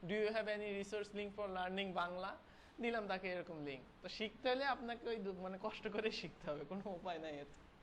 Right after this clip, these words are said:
এছাড়া। আচ্ছা, তাহলে, আহ,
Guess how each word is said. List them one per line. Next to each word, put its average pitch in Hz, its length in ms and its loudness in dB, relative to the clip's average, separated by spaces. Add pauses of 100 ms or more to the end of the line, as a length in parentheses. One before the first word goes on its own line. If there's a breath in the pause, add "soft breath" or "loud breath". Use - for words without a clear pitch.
(320 loud breath)
এছাড়া। 156 440 0 (1500 loud breath)
আচ্ছা, 170 260 0
তাহলে, 196 380 4
আহ, 135 920 -6